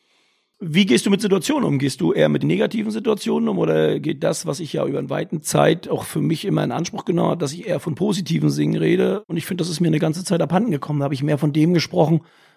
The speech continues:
was vielleicht nicht so gut war. Jetzt nicht immer öffentlich, aber auch für mich. Und da merke ich schon, dass ich da einfach wieder zurückkommen muss und bin, glaube ich, auch in der letzten Zeit dann wieder dahin gekommen, wo ich mich dann selbst reflektiert habe und sage, „Das bist du nicht. Du kannst nicht nur über das Negative reden.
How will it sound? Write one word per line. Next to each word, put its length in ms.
was 180
vielleicht 220
nicht 100
so 80
gut 200
war. 200
Jetzt 180
nicht 140
immer 160
öffentlich, 480
aber 140
auch 180
für 140
mich. 320
Und 340
da 100
merke 320
ich 100
schon, 380
dass 200
ich 360
da 200
einfach 280
wieder 160
zurückkommen 500
muss 360
und 100
bin, 180
glaube 200
ich, 80
auch 120
in 60
der 80
letzten 280
Zeit 240
dann 160
wieder 160
dahin 260
gekommen, 360
wo 60
ich 80
mich 120
dann 140
selbst 240
reflektiert 440
habe 160
und 100
sage, 140
„Das 160
bist 220
du 100
nicht. 240
Du 40
kannst 240
nicht 140
nur 160
über 120
das 120
Negative 460
reden. 240